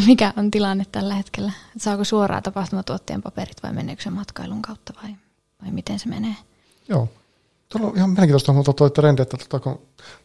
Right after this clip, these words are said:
Speaker 2: Tommi oli tuossa pilottijaksossa, niin hän
Speaker 1: Mm.
Speaker 2: oli tuota kolmatta vuotta aloitti, ö, mediatuottajana, ja hän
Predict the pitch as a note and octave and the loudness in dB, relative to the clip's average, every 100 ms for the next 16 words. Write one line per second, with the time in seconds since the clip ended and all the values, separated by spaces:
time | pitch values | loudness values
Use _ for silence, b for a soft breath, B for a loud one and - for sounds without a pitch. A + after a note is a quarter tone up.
0 | _ F3 D#3 B2+ A#2 B2+ - - C3 - | _ 6 8 8 6 4 4 4 4 4
1 | A#2+ A#2 - B2 C3+ B2 B2 C#3 D#4+ F3 | 2 0 0 -2 0 2 4 4 6 4
2 | - C3+ F3+ D3 - A#2+ A#2+ - C3 B2 | 2 4 6 6 4 2 0 -2 -2 -2
3 | A#2+ B2+ - - _ _ _ _ - B2 | -2 -6 -8 -12 _ _ _ _ -2 4
4 | D3 C#3 B2 B2 A#2 - A#2 A2+ A#2 B2 | 6 6 6 2 0 0 0 2 0 0